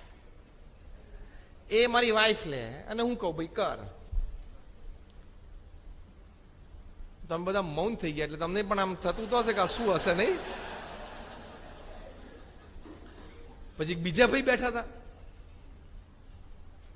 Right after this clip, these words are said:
એ નવસારીના હતા. એટલે એને જરા વધારે ઇન્ટેલિજન્ટ પ્રશ્ન પૂછ્યો કે, "Sir, if you don't mind, can you, like, list out what are the important decisions you took and less important your wife took?"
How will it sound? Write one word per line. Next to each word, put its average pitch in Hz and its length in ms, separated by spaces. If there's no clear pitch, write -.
એ 151 80
નવસારીના 165 580
હતા. 120 140
એટલે - 1600
એને 208 180
જરા 220 140
વધારે 208 280
ઇન્ટેલિજન્ટ 240 400
પ્રશ્ન 214 260
પૂછ્યો 196 280
કે, 233 80
"Sir, 214 100
if 254 160
you 220 160
don't 233 120
mind, 247 220
can 254 220
you, 233 80
like, 247 340
list 190 60
out 127 520
what 185 100
are 180 140
the - 0
important 196 720
decisions 190 440
you - 20
took 220 220
and 156 640
less 185 180
important 165 360
your 165 140
wife 214 120
took?" 147 280